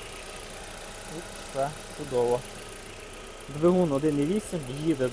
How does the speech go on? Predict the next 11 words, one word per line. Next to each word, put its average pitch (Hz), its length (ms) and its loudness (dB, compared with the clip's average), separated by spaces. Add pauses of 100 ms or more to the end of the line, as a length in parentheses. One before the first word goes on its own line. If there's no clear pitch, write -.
дуже 131 260 0
гарно, 165 440 4 (1040)
шупа 139 280 2
не 135 140 4
сапунить, 180 540 2 (1200)
кришку 151 460 4 (260)
притягує. 208 640 4 (1000)
Так 165 240 8
виглядає 143 580 6 (480)
підкапотний 151 720 0 (460)
простір. - 460 10